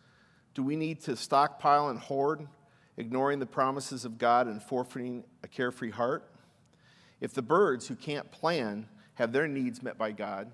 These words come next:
I mean, I've never seen a bird out plowing a field, will he not also meet our needs? And are we not more important than the birds? The simple reality is the question on the end of verse twenty-six. Are you not worth more than they?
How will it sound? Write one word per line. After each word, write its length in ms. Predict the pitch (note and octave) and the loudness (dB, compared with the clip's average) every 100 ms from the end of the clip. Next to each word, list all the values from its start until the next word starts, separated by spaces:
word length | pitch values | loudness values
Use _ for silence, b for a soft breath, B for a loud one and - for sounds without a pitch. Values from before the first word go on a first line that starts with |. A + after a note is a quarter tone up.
| - | -14
I 40 | A2+ | -10
mean, 120 | A#2 | -6
I've 140 | A#2 | -6
never 180 | C3 C3 | -6 -8
seen 240 | B2+ C3+ A2+ | -10 -10 -10
a 40 | |
bird 280 | G#2+ A#2+ B2 | -8 -6 -6
out 280 | A#2 - - | -8 -8 -10
plowing 420 | B2 A#2 A2+ G2 | -8 -6 -10 -12
a 40 | |
field, 440 | - C3+ A2 A2 A2+ _ _ _ _ _ _ _ _ B B B B B B | -10 -6 -4 -6 -10 _ _ _ _ _ _ _ _ B B B B B B
will 140 | C3+ C#3+ | 0 2
he 100 | D3+ | 2
not 240 | E3 - | 0 2
also 340 | C#3+ D#3+ - | 0 0 -4
meet 220 | C#3 C3+ - | -6 -6 -2
our 220 | B2 C3+ | 0 0
needs? 400 | C#3+ D#3 D3 - - _ _ b b b - | -2 -4 -8 -16 -20 _ _ b b b -2
And 80 | |
are 60 | B2+ | 0
we 140 | D3 | 2
not 200 | D#3 D#3 | 4 2
more 220 | D3 D3 C#3 | 2 0 0
important 400 | B2+ D3+ - C#3 | 0 -2 -2 -2
than 140 | B2+ | -4
the 40 | |
birds? 520 | A2 B2 C#3 D3+ - - b b b b _ b b b | -2 0 0 -4 -12 -16 b b b b _ b b b
The 80 | C3+ | -8
simple 340 | - G#3+ G#3 E3+ | 2 2 2 0
reality 460 | D3 C#3 C#3 C#3 | 4 6 6 6
is 180 | B2+ A#2+ | 0 -2
the 80 | A#2 | -8
question 420 | - C3+ C3 - | 0 0 0 -4
on 120 | A2+ | -4
the 100 | A2 | -2
end 200 | A#2 B2 | -4 -4
of 80 | A2+ | -6
verse 260 | A2+ A#2+ - | -4 -6 -6
twenty-six. 840 | - A#2 A2 - G2+ D#2 - - b b b - | -8 -6 -6 -4 -4 -6 -12 -18 b b b 4
Are 120 | C3 | 4
you 140 | C3+ | 6
not 300 | C3+ C#3 - | 2 0 0
worth 320 | B2+ A#2+ - | -2 -4 -4
more 260 | B2+ B2 B2+ | -8 -6 -6
than 220 | A#2 A#2 | -6 -6
they? 420 | A2 A2 E2 D2 | -2 -2 -2 -8